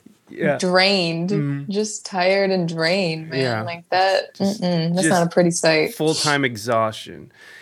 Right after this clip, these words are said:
Speaker 1: Yeah.
Speaker 2: Mm-hmm.
Speaker 1: Well, well, you know, like, and for some people, you, burnout is, like, depression and, like, anxiety and all that crazy. Like, that's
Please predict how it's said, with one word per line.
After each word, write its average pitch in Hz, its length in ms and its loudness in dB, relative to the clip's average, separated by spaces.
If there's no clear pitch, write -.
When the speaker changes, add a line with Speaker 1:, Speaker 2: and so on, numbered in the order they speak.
Speaker 1:
Yeah. 143 380 2
Speaker 2:
Mm-hmm. 185 400 -2
Speaker 1:
Well, 180 220 4
well, 196 200 6
you 185 120 -2
know, 180 140 4
like, 160 180 2
and 143 140 0
for 151 100 -6
some 160 260 -2
people, 123 480 -4
you, 135 240 -8
burnout 131 600 0
is, 120 140 -6
like, 117 200 0
depression 147 840 2
and, 127 280 -2
like, 117 380 0
anxiety 120 1000 2
and 110 340 -4
all 123 520 2
that 113 260 0
crazy. 135 300 -6
Like, 120 320 -4
that's 117 280 -2